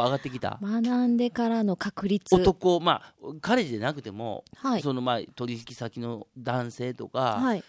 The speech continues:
Speaker 1: 「あ、こいつこういうとこやったらうまいことハマってるな、はめれてるな」みたいな。
Speaker 2: あ、こういうふうにお話しした方が分かってもらいやすいなは、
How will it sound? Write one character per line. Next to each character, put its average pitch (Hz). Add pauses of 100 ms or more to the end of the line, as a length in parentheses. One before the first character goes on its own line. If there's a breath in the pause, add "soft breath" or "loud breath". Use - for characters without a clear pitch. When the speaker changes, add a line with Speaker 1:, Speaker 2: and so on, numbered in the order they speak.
Speaker 1:
「あ、 95
こ 104
い 104
つ -
こ -
う 208
い -
う 202
と 202
こ 175
や 123
っ -
た -
ら 104
う 110
ま 120
い 107
こ 104
と 95
ハ -
マ 127
っ 123
て -
る 120
な、 127
は -
め 135
れ 127
て 123
る 120
な」 139
み 120
た 107
い 104
な。 107
Speaker 2:
あ、 196 (280 loud breath)
こ 370
う 403
い 415
う -
ふ 440
う -
に 359
お 254
話 233
し -
し -
た 285
方 254
が 190
分 220
か 269
っ 269
て 277
も 285
ら 285
い 277
や 285
す -
い 254
な 370
は、 294